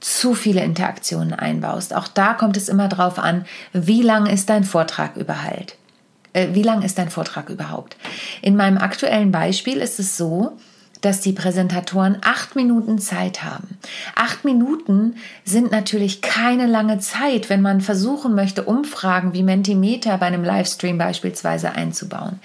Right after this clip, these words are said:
Dann sind acht Minuten, ähm, wirklich kurz, weil du für diese Umfragezeit, bis die Leute ihr Handy draußen haben, bis sie Mentimeter eingegeben haben und, und, und,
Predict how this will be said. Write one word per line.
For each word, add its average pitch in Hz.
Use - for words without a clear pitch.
Dann 196
sind 226
acht 226
Minuten, 214
ähm, 185
wirklich 240
kurz, 277
weil 196
du 196
für 233
diese 233
Umfragezeit, 190
bis 233
die 262
Leute 226
ihr 220
Handy 196
draußen 180
haben, 175
bis 226
sie 220
Mentimeter 196
eingegeben 180
haben 175
und, 226
und, 190
und, 190